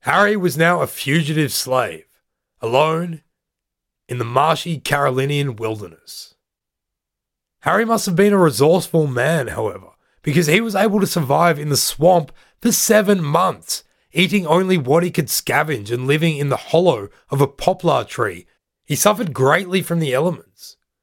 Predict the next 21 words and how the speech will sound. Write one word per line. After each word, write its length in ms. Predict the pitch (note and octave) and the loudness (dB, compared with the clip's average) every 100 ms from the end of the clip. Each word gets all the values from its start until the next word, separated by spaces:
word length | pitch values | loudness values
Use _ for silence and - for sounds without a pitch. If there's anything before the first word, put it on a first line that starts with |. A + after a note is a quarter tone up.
| _ | _
with 100 | C3 | -2
no 160 | D3+ A3 | 2 2
shortage 460 | - F#3+ G3+ F3+ | 2 2 2 2
of 120 | D3 - | -2 -2
challenges. 640 | C#3+ D3 F3 A#2+ E2+ - _ _ | -2 0 -2 -4 -10 -20 _ _
At 100 | - | -4
one 300 | B2+ D3+ G3+ | 2 4 2
point, 360 | D3+ C3+ D#3+ - _ _ | 2 0 0 -4 _ _
a 80 | - | -4
moccasin 540 | C3+ F#3+ G#3 F#3+ F3 C#3 | 2 2 2 -2 -2 -2
snake 400 | D3 C#3 A#2+ - | 0 -2 -2 -2
tried 240 | D#3+ D#3+ | -2 0
to 140 | D#3 | -2
enter 300 | C#3+ E3+ E3+ | -2 -2 -2
into 260 | D#3 C#3 D#3 | -2 -2 -4
his 180 | C#3 A2 | -4 -2
little 240 | D#3+ D#3+ | -2 -2
treehouse. 680 | - F#3 G3+ E3 - - - _ _ _ _ | -2 0 2 2 0 -8 -20 _ _ _ _
He 140 | E3+ | -2
called 260 | E3+ F#3+ F#3 | 2 2 2
it 180 | F3+ | -2